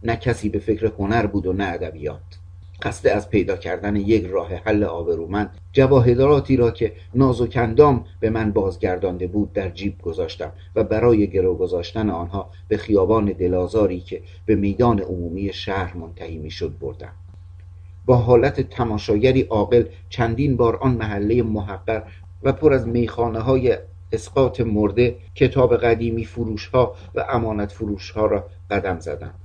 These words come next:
اما شأن و مقام فلورینا ددیوس مانعم شد، جرأت نکردم. بعد تصمیم گرفتم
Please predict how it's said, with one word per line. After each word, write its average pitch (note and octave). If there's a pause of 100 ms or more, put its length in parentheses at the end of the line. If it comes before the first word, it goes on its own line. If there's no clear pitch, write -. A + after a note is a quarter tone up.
(160)
اما G#2
شأن F#2
و F#2
مقام G2+ (300)
فلورینا G2
ددیوس - (240)
مانعم F#2+
شد، E2 (260)
جرأت G2+
نکردم. D2 (880)
بعد C3+
تصمیم B2+
گرفتم A2+